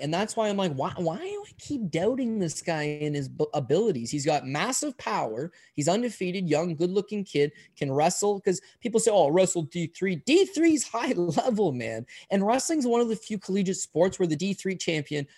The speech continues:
could go and start on a D one program the next year, no problem, right? It happens all of the time. Guys will win junior college national titles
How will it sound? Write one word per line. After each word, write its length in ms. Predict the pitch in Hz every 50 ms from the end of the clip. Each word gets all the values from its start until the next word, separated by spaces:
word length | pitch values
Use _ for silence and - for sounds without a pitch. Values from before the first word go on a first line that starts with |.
| _ _ -
could 160 | 190 175 131
go 200 | 175 175 175 175
and 100 | 156 -
start 300 | - - 175 165 165 -
on 160 | 165 165 160
a 20 |
D 220 | 147 143 165 160 147
one 200 | 151 160 160 156
program 520 | - - 156 151 147 127 147 143 143 143
the 60 | 143
next 300 | 143 151 143 - - -
year, 140 | 156 147 147
no 160 | 147 156 165
problem, 480 | 160 - - 180 214 226 180 - - - -
right? 260 | 123 123 135 165 156
It 60 | 147 151
happens 340 | 165 185 - 185 180 - - _ _ -
all 300 | - - 180 196 190 185
of 180 | 180 165 151
the 80 | 165 170
time. 480 | - - - - - 202 196 170 127 - - - - _
Guys 260 | - 156 165 196 196
will 200 | 196 190 196 180
win 200 | 185 196 190 170 - _ _ _ -
junior 380 | 117 156 214 254 277 294 277
college 360 | - - - 202 185 175 147 147
national 400 | 160 151 147 139 - 143 139 131
titles 460 | - - 139 131 127 127 127 127 -